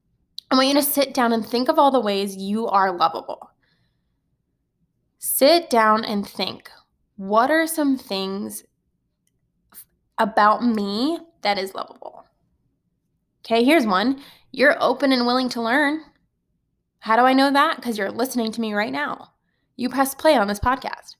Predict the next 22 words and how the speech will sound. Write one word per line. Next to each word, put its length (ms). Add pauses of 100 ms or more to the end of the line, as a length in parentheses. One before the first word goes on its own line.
(1000)
You 140
are 180
lovable 720
because 300
you 80
have 120
a 40
smile 600
as 160 (560)
bright 540 (100)
and 260
big 520 (760)
as 320 (140)
ever. 400 (1080)
You're 200
lovable 640
because 260
you 40
have 60
a 40
huge 500
heart. 500